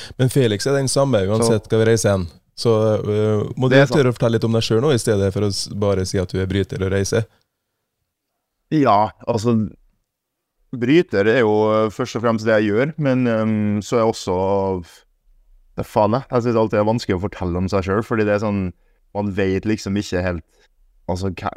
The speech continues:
Speaker 2: hvem er jeg? Fordi det, jeg føler at livet er en sånn reise der man prøver å finne seg selv, egentlig. Men, øhm, jeg er også, øhm,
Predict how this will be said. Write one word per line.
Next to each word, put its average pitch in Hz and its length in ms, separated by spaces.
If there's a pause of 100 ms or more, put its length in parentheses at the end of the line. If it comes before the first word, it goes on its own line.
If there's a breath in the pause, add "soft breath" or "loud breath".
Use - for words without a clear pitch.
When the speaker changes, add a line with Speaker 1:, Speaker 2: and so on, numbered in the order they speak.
Speaker 2:
hvem 101 160
er 104 100
jeg? 104 240
Fordi 113 220
det, 104 160
jeg 104 160
føler 120 160
at 104 100
livet 101 300
er 95 160
en 95 80
sånn 110 160
reise 110 260
der 90 140
man 101 100
prøver 101 240
å - 60
finne 92 240
seg - 160
selv, 123 160 (760)
egentlig. 95 460 (420)
Men, 113 320
øhm, 110 320
jeg 107 140
er 123 100
også, 110 280 (420)
øhm, 104 400